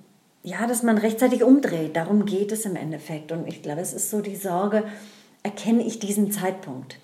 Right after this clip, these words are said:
Erkenne ich den in mir und bin ich ein gutes Teammitglied, dass ich anderen dabei auch behilflich sein kann? Dass ich zu den anderen auch sagen kann, „Mensch, du gehst heute komisch, was ist mit dir und, und kann ich dir helfen?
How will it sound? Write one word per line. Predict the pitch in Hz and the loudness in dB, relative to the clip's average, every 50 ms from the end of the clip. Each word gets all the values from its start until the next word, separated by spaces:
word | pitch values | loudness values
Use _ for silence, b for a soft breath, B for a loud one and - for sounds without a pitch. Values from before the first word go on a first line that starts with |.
| B B B B B | B B B B B
Erkenne | B 170 170 - - 208 214 233 | B -8 -8 -6 0 2 2 2
ich | 233 214 - | 2 0 0
den | - 214 214 208 | 2 2 2 2
in | - 185 185 185 190 196 | 2 0 0 0 2 4
mir | 208 220 233 254 269 294 311 320 320 B B B B B B B B | 4 6 6 4 4 2 0 -2 -4 B B B B B B B B
und | - 208 202 180 - - | -2 -2 -2 -2 -2 0
bin | - 214 220 233 | 2 4 4 4
ich | 254 254 - - - - - - - | 4 2 -2 -6 -12 -14 -16 -14 -8
ein | - 196 220 214 | -4 -2 0 0
gutes | 190 202 220 214 220 226 220 - - | 0 0 0 0 0 0 -2 -2 -6
Teammitglied, | - - 214 220 226 226 220 220 214 - - - 202 220 214 220 214 - | -8 -4 -2 0 2 2 2 0 -2 -4 -6 -4 -2 0 0 0 0 -2
dass | 208 208 202 | -4 -6 -4
ich | - 208 208 - - - - - | -6 -8 -8 -8 -10 -14 -8 -2
anderen | 185 220 247 240 233 226 214 202 190 | 0 2 2 4 4 2 2 0 0
dabei | 185 185 170 175 170 175 - | 0 -2 -2 0 0 0 -2
auch | - - | -2 -4
behilflich | - 196 170 214 208 214 208 170 - - | -6 -6 -4 -4 -6 -6 -6 -8 -8 -8
sein | - - - - - | -10 -12 -12 -14 -14
kann? | - 160 147 147 143 151 - B B B B B B B B | -14 -12 -14 -14 -14 -18 -20 B B B B B B B B
Dass | - 170 170 | -12 -10 -8
ich | 185 180 - | -8 -6 -6
zu | - 185 | -4 -2
den | 190 196 190 - | -2 -2 -2 0
anderen | - 196 202 202 196 180 | 0 2 2 2 2 0
auch | 160 202 | -2 -2
sagen | - - 175 180 185 190 | -4 -4 -4 -4 -4 -4
kann, | 185 180 170 175 | -4 -4 -4 -4
„Mensch, | 185 196 202 202 - - B B B B B B B B | -2 0 0 0 -2 -2 B B B B B B B B
du | - 208 190 | -4 -4 -4
gehst | - - 214 214 202 202 202 | -2 0 2 2 2 2 -2
heute | 180 185 170 185 180 | -6 -6 -4 -4 -4
komisch, | - - 190 196 180 180 175 170 175 | -4 -6 -8 -6 -4 -2 -2 -4 -4
was | 175 190 - - - - | -6 -6 -6 -6 -6 -6
ist | - 226 208 - - 208 | -6 -6 -6 -4 0 0
mit | 202 190 185 - - - | 0 0 -2 -4 -6 -6
dir | 202 196 190 185 180 175 156 - | -6 -4 -2 0 0 0 0 -2
und, | 180 180 170 | -2 -2 -4
und | - - 202 202 | -4 -4 -6 -6
kann | - 190 190 202 | -6 -4 -2 -2
ich | 196 - | -2 0
dir | - 208 - | 0 -2 -2
helfen? | - 165 202 202 196 196 - - 185 180 175 175 | -2 -2 -2 -2 -2 -2 -4 -4 -2 -2 -2 -4